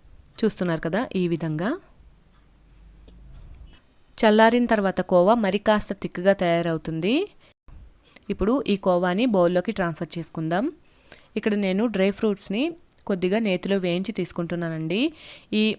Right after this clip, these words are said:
మోదకాల్ని తయారు చేసుకునేటప్పుడు మధ్యలో పెట్టడానికన్నమాట. ఇప్పుడు కోవా మోదక్స్ని రెడీ చేసుకుందాము.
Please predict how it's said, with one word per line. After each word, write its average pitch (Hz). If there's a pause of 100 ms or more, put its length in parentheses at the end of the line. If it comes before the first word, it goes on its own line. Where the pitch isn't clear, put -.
మోదకాల్ని 196 (300)
తయారు 180
చేసుకునేటప్పుడు 175 (140)
మధ్యలో 170
పెట్టడానికన్నమాట. 160 (1900)
ఇప్పుడు 214 (840)
కోవా 202 (100)
మోదక్స్ని 175
రెడీ 170
చేసుకుందాము. 160